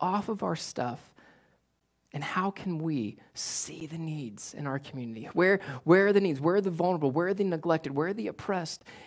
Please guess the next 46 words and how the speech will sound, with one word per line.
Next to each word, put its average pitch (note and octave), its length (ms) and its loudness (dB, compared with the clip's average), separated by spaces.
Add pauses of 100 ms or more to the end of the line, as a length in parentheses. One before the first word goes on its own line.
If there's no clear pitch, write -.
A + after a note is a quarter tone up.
in F3 120 -2
our D3 140 2
community? B2 640 -10 (840)
So - 140 0
we, F#3 120 4
we E3 160 2
look D#3 320 4
for - 120 -6
the D3+ 60 0
needs. B2+ 200 -2
And D3 80 0
when E3+ 80 0
we E3 80 2
see C4 320 0
those E3+ 280 6
needs, B2+ 460 -6 (600)
we F#3 180 4
seek G#3 400 2
to - 80 0
do E3+ 160 10
whatever D#3+ 320 6
we A3 100 0
can, G#3+ 160 0
as C#3 100 2
much E3 220 2
as G#3 80 -2
it G3 60 -8
depends A3 320 0
on G#3 160 2
us, B2 360 -6 (300)
to - 140 0
meet C4 200 0
those B2 220 -4
needs. - 400 -14 (1120)
So - 140 -2
what G3 80 10
are G#3 60 6
some G#3 120 -2
ways G#3 160 2
we, G#3 120 -2
we F#3+ 180 -4
can F3+ 180 -2
meet G3 160 0
some E3 140 -2
needs? F#3+ 260 0
One, A3+ 380 0